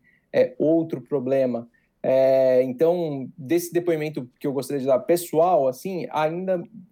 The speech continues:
causa um, um certo estranhamento. Eu tinha muita vontade de, lógico, viver de novo um estádio de futebol, viver de novo um, um, uma arena, um ginásio, um, um, uma praça olímpica.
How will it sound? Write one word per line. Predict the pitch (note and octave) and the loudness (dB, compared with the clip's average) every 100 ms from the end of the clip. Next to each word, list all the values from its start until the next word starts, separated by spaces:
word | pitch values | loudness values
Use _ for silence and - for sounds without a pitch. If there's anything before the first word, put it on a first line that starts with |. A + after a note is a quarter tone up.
| - | -2
causa | F3 E3+ D#3 E3+ | 4 4 2 -4
um, | B2+ E3+ | -6 -8
um | |
certo | D#3 D#3 D3 | -2 -2 -2
estranhamento. | D#3 D#3 D3 B2+ | -6 -8 -6 -6
Eu | C3 | -8
tinha | D#3+ | -8
muita | D3 F3 D#3+ | -6 -4 -4
vontade | D#3 D3+ D3 C3 | -2 -2 -2 -4
de, | C3+ B2+ - _ _ _ | -8 -8 -10 _ _ _
lógico, | D3 D3 - B2+ A2+ | 0 2 0 -10 -8
viver | E3 C3 F3 G3 | -6 0 0 0
de | D3+ | -2
novo | E3 F3+ D3 | -2 -2 -4
um | |
estádio | C#3 - D#3 C3+ A#2+ | -6 0 0 0 -14
de | |
futebol, | - C3+ C#3+ C3+ | -14 -4 0 0
viver | A#2+ B2 C3+ E3+ | -2 -4 0 0
de | D3 | 0
novo | D3+ C#3+ C3+ | -4 -6 -8
um, | C3+ | -14
um, | - C#3 C3+ C3+ - | -16 -14 -14 -14 -8
uma | B2+ B2 | 0 0
arena, | B2+ D#3 C#3+ | 2 0 -2
um | B2+ A#2+ | -2 -4
ginásio, | B2 C#3+ D3+ B2+ | -4 0 0 -2
um, | B2+ B2 A#2 _ _ _ - | -6 -6 -10 _ _ _ -12
um, | C3 C3+ C3 A2 B2 | -10 -8 -10 -6 -2
uma | B2+ | 0
praça | B2+ C#3 - | 2 0 0
olímpica. | C#3 C3+ B2 - B2 | -4 -4 -6 -6 -6